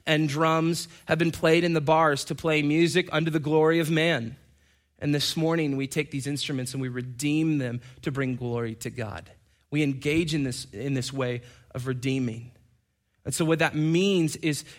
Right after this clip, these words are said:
is for us to understand that our life is an example, then that means everything that we step into, w-, we weigh it against that example.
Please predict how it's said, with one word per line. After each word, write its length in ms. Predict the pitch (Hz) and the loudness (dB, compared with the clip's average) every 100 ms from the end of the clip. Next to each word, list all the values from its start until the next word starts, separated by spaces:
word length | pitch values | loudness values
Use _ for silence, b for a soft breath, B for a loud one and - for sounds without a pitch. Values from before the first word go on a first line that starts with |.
| B | B
is 160 | 165 160 | -2 -2
for 320 | - 151 147 160 | -2 -2 0 0
us 240 | 196 - | -2 -2
to 100 | - 180 | -6 -4
understand 600 | 180 165 - 165 151 139 | -4 -4 -4 -2 -2 -2
that 80 | - | -2
our 160 | 143 156 | -2 0
life 380 | 147 147 147 - | 2 0 -2 -8
is 160 | 135 | -6
an 80 | 135 | -6
example, 520 | 123 123 143 139 131 | -6 -6 -4 -4 -6
then 140 | 123 123 | -4 0
that 200 | 156 165 | 0 0
means 240 | 151 135 - 160 | -2 -4 -6 0
everything 640 | 185 175 220 202 196 185 | 0 2 -2 0 -2 -2
that 120 | 175 | -2
we 140 | 160 160 | -2 -4
step 420 | - - 135 131 147 | -4 -4 -4 -4 -6
into, 600 | 147 139 - 123 113 123 b b b b b 151 | -4 -4 -4 -6 -8 -12 b b b b b -10
w-, 300 | - 143 160 | -8 -8 -6
we 160 | 151 147 | -2 -2
weigh 320 | 139 143 160 | 0 0 0
it 80 | 143 | 0
against 340 | 139 131 127 | -2 -6 -4
that 120 | 131 120 | -4 -6
example. 560 | 123 123 120 117 107 | -6 -6 -6 -8 -14